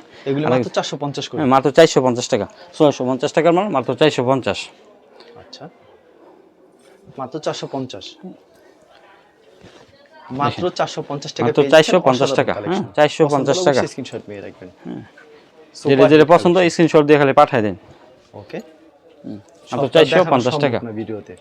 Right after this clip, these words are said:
Speaker 2: কিছু কিছু মাল দেখাইতেছি এখন।
Speaker 1: ওকে। পুরা ভিডিও শেষ পর্যন্ত,
Speaker 2: দেখেন।
Speaker 1: পুরা ভিডিও শেষ পর্যন্ত।
Speaker 2: আমাদের সঙ্গে থাকুন, দেখেন।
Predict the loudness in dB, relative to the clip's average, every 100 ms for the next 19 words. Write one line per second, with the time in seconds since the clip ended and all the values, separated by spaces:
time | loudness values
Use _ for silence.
0 | -10 -6 0 0 2 2 4 2 0 0
1 | -2 -4 -2 -2 -4 -6 _ _ _ _
2 | _ -20 -20 _ _ _ _ _ -20 -20
3 | -20 -18 -4 -2 0 0 -2 -2 -4 -6
4 | -12 -14 -12 -6 -4 -2 -2 -2 -2 -2
5 | -4 -6 -8 -18 -18 -18 -10 -4 -2 -2
6 | -2 -2 -2 -2 -4 -2 -2 -4 -8